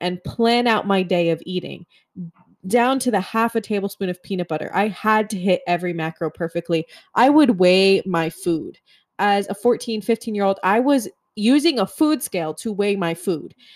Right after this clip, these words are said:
And see, there is a balance. There is a healthy balance. But with someone that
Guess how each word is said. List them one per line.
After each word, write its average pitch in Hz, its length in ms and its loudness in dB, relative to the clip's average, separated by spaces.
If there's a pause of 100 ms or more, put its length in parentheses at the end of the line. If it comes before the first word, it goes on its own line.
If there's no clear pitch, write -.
(220)
And 226 220 0
see, 247 420 -2 (1200)
there 247 280 2
is 311 400 2
a 233 100 2
balance. 175 460 -2
There - 120 -2
is 262 160 0
a 285 80 2
healthy 233 320 0
balance. 180 320 -2
But - 140 -6
with 247 100 -2
someone 339 420 -2 (680)
that 240 380 0